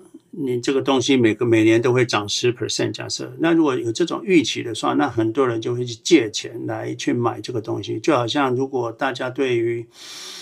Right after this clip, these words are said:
这个一个资产或者一个物品，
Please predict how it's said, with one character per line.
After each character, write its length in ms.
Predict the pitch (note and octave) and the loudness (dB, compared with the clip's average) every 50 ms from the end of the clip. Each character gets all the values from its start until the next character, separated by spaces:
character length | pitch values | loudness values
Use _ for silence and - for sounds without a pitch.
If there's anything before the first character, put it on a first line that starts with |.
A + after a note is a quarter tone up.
| - - - - - - - - _ _ _ _ _ _ _ _ _ _ _ _ _ _ _ _ _ _ _ _ _ _ _ _ | -18 -18 -18 -20 -20 -20 -20 -20 _ _ _ _ _ _ _ _ _ _ _ _ _ _ _ _ _ _ _ _ _ _ _ _
这 160 | - C#3 B2+ | -6 -6 -4
个 480 | B2+ B2 A#2 A#2 A2+ A2+ A2+ A2+ A2+ A2+ A2+ A2+ A#2 A#2 A#2+ A#2 A#2+ D4 D#4+ - - _ _ - - - - - - - _ _ _ _ _ - E3 F3+ _ _ _ _ _ _ _ _ _ _ _ _ _ _ _ _ _ _ _ _ _ _ _ _ _ _ _ _ _ _ _ _ _ _ _ _ _ _ _ _ _ _ _ | -2 -2 0 0 0 -2 -2 -4 -6 -8 -10 -12 -12 -12 -12 -14 -14 -16 -16 -18 -18 _ _ -20 -20 -20 -20 -20 -20 -20 _ _ _ _ _ -20 -20 -20 _ _ _ _ _ _ _ _ _ _ _ _ _ _ _ _ _ _ _ _ _ _ _ _ _ _ _ _ _ _ _ _ _ _ _ _ _ _ _ _ _ _ _
一 120 | _ D#3 C#3 | _ -2 4
个 160 | - C#3+ C3 | 6 4 4
资 280 | C3 - - D3 C#3+ | 4 6 6 6 6
产 320 | C#3 - B2+ A#2 A2+ A2+ - - _ - - - - _ _ _ _ _ _ _ _ _ _ - | 6 4 4 4 4 2 -4 -12 _ -20 -20 -20 -20 _ _ _ _ _ _ _ _ _ _ -2
或 120 | - D#3 C#3+ | 2 2 4
者 200 | B2 C3+ B2 B2+ | 4 2 0 0
一 100 | C3 C3 | 0 0
个 160 | B2+ B2+ - | 0 2 4
物 180 | E3 D#3+ D3+ B2 | 6 6 4 4
品， 300 | - - A#2 G#2+ - | 2 -2 -2 -2 -2